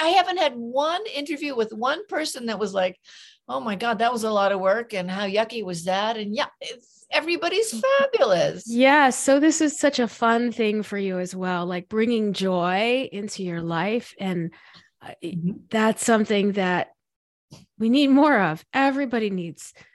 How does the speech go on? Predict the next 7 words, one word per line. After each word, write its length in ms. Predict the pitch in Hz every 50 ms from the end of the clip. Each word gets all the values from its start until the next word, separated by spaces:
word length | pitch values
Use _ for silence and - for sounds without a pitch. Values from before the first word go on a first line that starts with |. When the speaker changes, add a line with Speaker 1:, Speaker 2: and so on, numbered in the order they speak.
| _ _ -
Speaker 2:
to 120 | - 233
Speaker 1:
Yeah. 160 | 311 311 294 277
Speaker 2:
cultivate 600 | 233 226 233 226 254 233 202 208 202 185 156 -
their 160 | 208 196 202
joy 440 | 196 190 - 214 202 196 196 190 185 175 -
and 160 | 190 185 196
their, 300 | 185 180 175 170 160 -